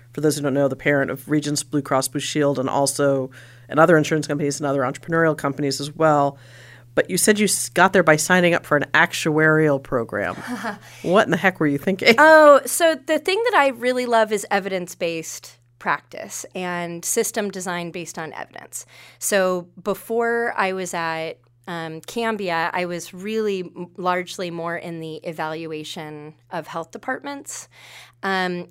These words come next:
Speaker 2: and what I found was when you're writing a grant for your own job, it can skew results of your job really quickly, especially if you're the evaluator.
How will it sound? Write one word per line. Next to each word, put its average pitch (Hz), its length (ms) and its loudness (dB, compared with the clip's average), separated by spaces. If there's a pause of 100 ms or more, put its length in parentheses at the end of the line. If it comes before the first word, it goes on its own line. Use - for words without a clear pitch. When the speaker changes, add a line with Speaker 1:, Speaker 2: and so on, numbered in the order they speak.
Speaker 2:
and 185 600 -4 (260)
what 196 180 -2
I 180 120 2
found 185 600 -2
was 175 220 -10
when 180 200 -4
you're 165 140 -4
writing 185 360 -4
a 170 80 -4
grant 160 440 -10
for - 160 -12
your 160 280 -8
own 156 460 -12 (840)
job, 165 640 -2 (680)
it 208 140 -2
can 196 160 -6
skew 220 400 -6
results 170 840 -8 (120)
of 185 160 -8
your 196 120 -4
job 180 360 -4
really 170 220 -6
quickly, 269 560 -10
especially 196 480 -10
if 165 140 -14
you're 170 140 -6
the 160 160 -8
evaluator. 147 760 -8